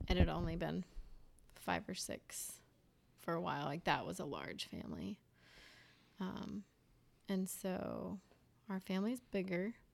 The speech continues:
I enjoy our children immensely. Uh, so I think I enjoy having so many more maybe than I thought I would,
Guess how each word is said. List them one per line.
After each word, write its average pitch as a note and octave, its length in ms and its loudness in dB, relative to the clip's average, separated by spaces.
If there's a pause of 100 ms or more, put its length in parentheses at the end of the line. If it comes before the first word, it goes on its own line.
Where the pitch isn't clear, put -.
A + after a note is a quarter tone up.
(720)
I F#3+ 80 6
enjoy F3 580 4
our E3 160 2
children F#3 600 -4 (420)
immensely. F3+ 880 0 (520)
Uh, F#3+ 420 -4 (1200)
so - 120 0
I G3 80 6
think G#3 260 0
I F#3 120 6
enjoy F#3+ 720 0
having G#3 380 -2
so G3+ 280 -2
many G3+ 480 0 (200)
more F#3+ 720 0
maybe D#4+ 420 0
than C#4+ 100 0
I C4 120 -2 (140)
thought G3+ 260 0 (280)
I A#3 120 0
would, A3+ 340 0